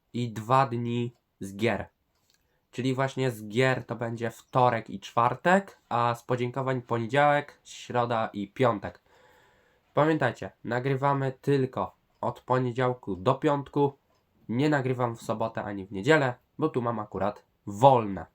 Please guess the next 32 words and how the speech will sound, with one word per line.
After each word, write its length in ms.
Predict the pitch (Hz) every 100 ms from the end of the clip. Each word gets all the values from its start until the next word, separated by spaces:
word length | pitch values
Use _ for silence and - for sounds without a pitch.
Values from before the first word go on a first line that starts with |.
| _ -
Odpoczywam 640 | - 113 - 143 143 135
sobie, 320 | 131 127 127 -
wy 180 | 98 107
też 180 | 113 123
sobie 260 | - 113 117
odpoczywacie. 640 | - 117 120 113 110 - - _ _ _ _
Może 360 | - 196 196 175
kiedyś 360 | - 160 147 -
to 100 | 127
się 160 | 127
zmieni, 380 | 113 120 123 117
drodzy 340 | 107 120 110
widzowie, 420 | 110 107 110 104 104
może 240 | 104 95
też 180 | - 123
będę 240 | 123 117
kiedyś 320 | - 113 113
nagrywał 520 | 113 110 117 110 110 - _ _ _ _
w 100 | -
sobotę 640 | - - 110 120 - 110 -
i 280 | 104 101 98
w 60 | 92
niedzielę, 500 | 98 127 147 131 127 _ -
ale 240 | 139 143
na 120 | 127
razie 240 | 123 117 110
nie 100 | 107
jestem 280 | 101 95 92
pewny, 400 | 139 139 120 110
na 120 | 104
razie 240 | 104 104
nagrywam 480 | 95 95 98 95